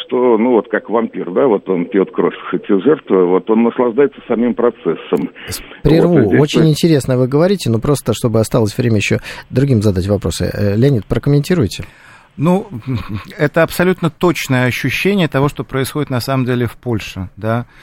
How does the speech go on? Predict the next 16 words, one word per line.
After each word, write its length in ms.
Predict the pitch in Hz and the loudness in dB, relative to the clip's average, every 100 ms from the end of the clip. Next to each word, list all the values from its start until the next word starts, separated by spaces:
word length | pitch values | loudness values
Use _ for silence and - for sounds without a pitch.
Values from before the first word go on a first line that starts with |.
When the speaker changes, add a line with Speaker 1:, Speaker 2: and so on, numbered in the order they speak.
| - - | -20 -8
Speaker 3:
Это 280 | 143 143 143 | -4 -2 -2
позиция 580 | - 135 123 185 - 147 | -2 -2 -2 -4 -2 2
нынешней 480 | 127 156 147 - 131 | 4 4 0 -2 -8
польской 440 | - 135 - 120 | -4 -6 -6 -8
шляхты. 540 | - 117 107 - - 95 | -4 -2 -2 -4 -12 -10
Вот 140 | 107 - | -8 -4
то, 100 | 151 | -4
что 180 | - | -4
я 40 | 123 | -6
говорил, 320 | 120 151 160 | -2 -2 -2
они 200 | 123 139 | -2 -2
хотят 400 | - 120 - 131 - | -2 -6 -8 -8 -8
попасть 400 | 107 123 117 113 | -10 -8 -8 -10
опять 320 | - 110 - | -10 -10 -10
в 100 | - | -10
Кремль. 360 | 107 107 92 | -4 -4 -4